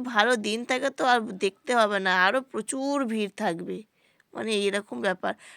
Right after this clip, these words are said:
আর এখানে বন্ধুরা, বিয়েও দেওয়া যায়, বিয়েও অসুবিধা হবে না, কেউ বিয়ে করতে আসলেও বিয়েও তাদের দেওয়া হয়। আর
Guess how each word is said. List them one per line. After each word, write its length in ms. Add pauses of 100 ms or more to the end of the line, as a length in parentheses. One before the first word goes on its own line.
আর 140
এখানে 360
বন্ধুরা, 380 (160)
বিয়েও 360
দেওয়া 320
যায়, 280 (420)
বিয়েও 600 (160)
অসুবিধা 500
হবে 240
না, 120 (200)
কেউ 180
বিয়ে 280
করতে 400
আসলেও 260 (100)
বিয়েও 320
তাদের 180 (180)
দেওয়া 240
হয়। 300 (2250)
আর 140